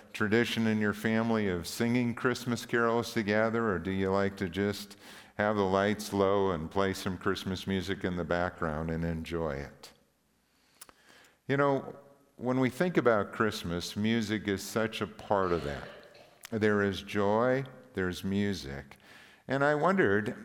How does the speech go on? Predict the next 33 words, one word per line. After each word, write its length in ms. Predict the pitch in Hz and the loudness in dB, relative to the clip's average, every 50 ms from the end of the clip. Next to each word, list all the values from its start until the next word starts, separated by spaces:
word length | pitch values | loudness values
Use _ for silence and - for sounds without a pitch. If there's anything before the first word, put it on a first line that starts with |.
| - - - | -18 -6 -2
have 200 | 127 143 147 151 | 0 0 0 2
you 80 | 180 | 2
ever 220 | 196 196 233 233 180 | 2 2 2 2 2
wondered 320 | 131 123 123 123 123 123 | 2 2 2 2 2 0
where 260 | 110 104 110 110 113 | 2 2 4 4 4
that 260 | 110 113 107 104 101 - | 4 4 4 2 0 -2
started 640 | - - - 85 82 87 90 95 107 107 104 104 - | -6 -4 -2 0 0 0 0 0 -2 -2 -4 -6 -6
or 180 | - 98 92 92 | -2 -2 0 0
where 180 | 95 98 101 | 2 2 2
that 340 | 101 101 92 92 95 - - | 2 2 2 0 0 -4 -8
came 360 | - - - 90 92 98 104 | -10 -8 -4 -2 -2 -2 -2
from? 380 | 101 - - 123 123 131 135 135 - - - - - _ _ _ _ _ _ _ _ _ _ _ _ _ _ _ _ _ - | -2 -4 -4 -4 -4 -4 -6 -10 -14 -18 -20 -20 -20 _ _ _ _ _ _ _ _ _ _ _ _ _ _ _ _ _ -2
Well, 100 | 127 143 | 0 2
one 160 | 147 165 175 | 4 4 4
of 100 | 196 185 | 4 4
the 200 | 170 156 135 127 | 4 4 4 4
interesting 600 | 127 131 131 135 135 123 131 - 123 120 113 107 | 4 4 4 2 2 2 0 0 0 0 0 0
things 460 | 104 120 113 110 113 117 113 - - - | 0 0 0 0 0 0 -2 -4 -8 -8
to 60 | 95 | -6
me 400 | 92 95 101 101 98 90 87 90 | -4 -2 0 0 0 0 0 0
is 240 | 92 95 87 - - | 0 -2 -4 -6 -8
to 120 | - - 110 | -6 -4 -2
note 540 | 107 110 117 117 110 110 104 90 - - - - - - - - - - - - | 0 0 2 2 2 2 2 0 -2 -8 -14 -20 -20 -20 -20 -20 -20 -20 -18 -4
that 540 | 104 110 117 113 110 101 107 - - - - - - - _ _ _ - | 0 2 4 4 4 2 0 -4 -12 -18 -20 -20 -20 -20 _ _ _ -12
there 240 | 120 117 135 151 156 | -2 0 2 4 6
are 240 | 147 143 117 107 107 | 6 6 6 4 2
four 720 | - - - - - - - 147 151 165 180 185 190 190 - - - - - | 0 -6 -12 -16 -8 -2 0 2 2 2 2 0 0 -4 -6 -12 -16 -14 -10
songs 760 | - - - - 113 110 104 87 82 85 82 85 85 - - | -8 -4 -2 0 0 0 2 0 0 -2 -2 -4 -6 -6 -4
that 220 | 101 92 90 - | -4 -4 -2 -2
Luke 380 | 104 101 110 117 135 143 139 - - | 0 2 2 2 2 0 -2 -4 -4
records 640 | 117 110 110 - - - 131 131 127 123 113 - | -4 -4 -4 -4 -4 -2 0 0 0 0 -4 -6
for 300 | - - - 80 76 73 | -8 -6 -4 -2 -2 0
us 320 | 78 87 85 - - - | 0 -2 -4 -6 -10 -14